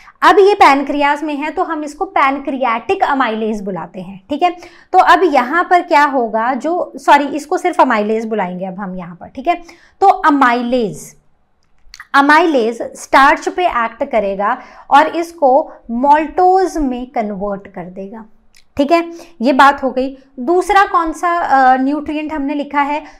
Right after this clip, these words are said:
दूसरा हमने लिखा है प्रोटीन, ठीक है।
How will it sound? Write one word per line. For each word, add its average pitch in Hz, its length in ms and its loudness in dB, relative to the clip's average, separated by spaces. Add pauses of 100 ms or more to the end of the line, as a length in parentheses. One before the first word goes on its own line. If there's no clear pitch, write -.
(160)
दूसरा 330 580 -2
हमने 302 400 -2
लिखा 247 340 -6
है 247 500 -6 (460)
प्रोटीन, 302 880 -4 (420)
ठीक 339 120 -6
है। 403 380 -12